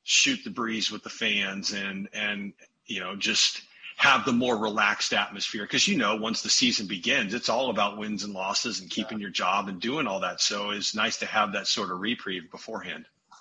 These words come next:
Speaker 2: And I get, yeah, I gotta think that, uh, you know, what we're doing, the situation with the owners is kinda tough because once you, you come out of it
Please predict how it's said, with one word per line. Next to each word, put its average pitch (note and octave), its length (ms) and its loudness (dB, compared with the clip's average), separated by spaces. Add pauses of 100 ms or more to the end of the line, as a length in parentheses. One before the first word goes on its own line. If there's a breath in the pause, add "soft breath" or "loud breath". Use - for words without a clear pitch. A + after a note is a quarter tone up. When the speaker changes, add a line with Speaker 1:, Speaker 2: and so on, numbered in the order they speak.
(140)
Speaker 2:
And C#3+ 100 0
I D3+ 60 4
get, E3+ 200 2
yeah, E3+ 140 8
I D#3+ 80 6
gotta F#3+ 160 6
think F#3+ 240 2
that, C#3 160 2 (100)
uh, C3 300 2
you D3 80 -2
know, B2+ 180 -2
what D#3+ 240 -8
we're D#3 120 -2
doing, D#3 260 -2
the C3+ 140 -2
situation E3 640 -4
with C3+ 160 -4
the B2 140 -4
owners C3 420 0
is - 80 -12
kinda C#3 240 -4 (100)
tough D3+ 240 4
because B2+ 240 -8
once C#3 240 -6
you, A#2+ 240 -6 (140)
you B2 300 -8
come C#3+ 200 -4
out C#3 240 2
of A#2+ 100 -4
it A#2+ 160 -4